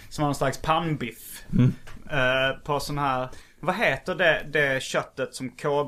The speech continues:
Speaker 1: B-biff är en del i? Alltså det här waya-, wayaga, wagaya,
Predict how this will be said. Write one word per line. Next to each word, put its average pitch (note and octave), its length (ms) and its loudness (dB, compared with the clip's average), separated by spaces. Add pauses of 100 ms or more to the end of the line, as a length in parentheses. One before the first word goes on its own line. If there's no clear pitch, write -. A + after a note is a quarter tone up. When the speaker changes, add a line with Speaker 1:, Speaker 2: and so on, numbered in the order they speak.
Speaker 1:
B-biff A2+ 800 -6
är A#2 440 2
en B2 260 -4
del A#2 340 0
i? A#2 140 0
Alltså B2 220 -4
det B2+ 120 -4
här A#2+ 280 -2 (300)
waya-, C#3 1120 2
wayaga, C#3+ 680 2 (240)
wagaya, C#3+ 680 0